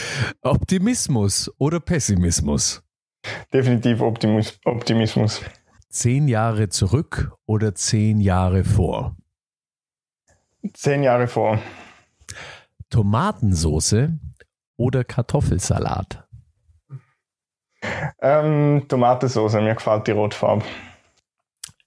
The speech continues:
Speaker 1: Es gefallen vielen grad rote Farben und, äh, wir sehen die auch grad überall. Also Thema Tomatensoße ist allgegenwärtig. Ähm, Menschen, die sich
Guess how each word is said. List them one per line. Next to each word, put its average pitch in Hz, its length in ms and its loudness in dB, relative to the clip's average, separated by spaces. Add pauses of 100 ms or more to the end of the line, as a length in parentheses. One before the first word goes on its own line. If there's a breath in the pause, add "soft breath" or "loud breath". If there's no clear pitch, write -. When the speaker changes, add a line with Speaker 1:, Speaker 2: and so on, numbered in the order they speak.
(540)
Speaker 1:
Es 117 100 0
gefallen 107 380 0
vielen 160 420 0
grad 76 400 -2
rote 76 280 2
Farben 87 520 2
und, 110 400 -2
äh, 98 460 2 (1400 loud breath)
wir 104 220 2
sehen 117 420 2
die 92 240 2
auch - 240 -2
grad - 320 -2
überall. - 500 2
Also 90 300 4 (180)
Thema 107 440 2
Tomatensoße 120 920 2
ist - 320 0
allgegenwärtig. 104 1300 0
Ähm, 104 540 2 (540 loud breath)
Menschen, 147 760 0 (160)
die 117 160 4
sich 117 480 -2